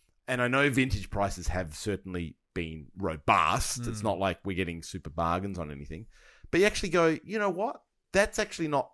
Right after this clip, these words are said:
Speaker 1: that bad."
Speaker 2: Yeah.
Speaker 1: That price, you know, I'm getting a nineteen eighty-four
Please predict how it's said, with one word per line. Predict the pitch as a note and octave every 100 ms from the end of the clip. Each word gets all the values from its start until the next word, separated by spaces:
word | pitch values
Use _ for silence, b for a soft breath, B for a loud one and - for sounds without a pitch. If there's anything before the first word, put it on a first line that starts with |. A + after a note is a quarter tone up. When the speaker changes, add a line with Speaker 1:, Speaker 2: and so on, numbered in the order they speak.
| -
Speaker 1:
that | G#2+ B2 A2 F#2
bad." | G#2+ B2 - - -
Speaker 2:
Yeah. | G#2+ G2+ -
Speaker 1:
That | C#3 -
price, | - A#2 A#2 A2+ - - _ _ _ -
you | C3
know, | G#2 -
I'm | A2+ G#2
getting | A#2+ A2+
a | G#2
nineteen | G2+ A2+ C#3+ C#3 B2+ B2+
eighty-four | A#2+ A#2+ A#2+ - A2 A#2 A#2 A#2